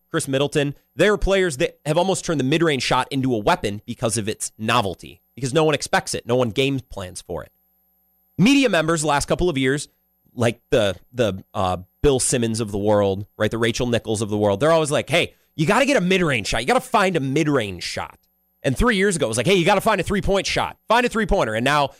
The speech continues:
we've shifted to, "Hey, you gotta get a mid-range shot. Giannis, you gotta get a mid-range shot," which kinda just proves that N B A fans are never happy. But I, but I get it.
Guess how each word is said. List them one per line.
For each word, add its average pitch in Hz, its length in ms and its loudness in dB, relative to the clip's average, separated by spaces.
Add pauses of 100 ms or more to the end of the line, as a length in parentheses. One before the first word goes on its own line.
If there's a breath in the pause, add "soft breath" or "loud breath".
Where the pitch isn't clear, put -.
(140 soft breath)
we've 156 140 -2
shifted 139 260 -2
to, 131 100 0
"Hey, 214 160 4
you 202 60 0
gotta 233 180 2
get 240 100 2
a 226 40 0
mid-range 220 380 2
shot. 98 280 -6
Giannis, 147 560 -2
you 165 60 -8
gotta 196 160 0
get 180 120 0
a 160 40 0
mid-range 175 400 0
shot," 80 280 -10 (680)
which - 300 -6 (220)
kinda 151 220 0
just 104 180 -6
proves 113 240 0
that 113 100 0
N 107 120 0
B 101 140 0
A 95 40 0
fans 95 280 -4
are 90 140 -12 (120)
never 101 260 -2
happy. 85 460 -6 (760)
But 208 140 4
I, 190 180 4
but 214 140 2
I 185 60 2
get 233 200 2
it. - 160 -8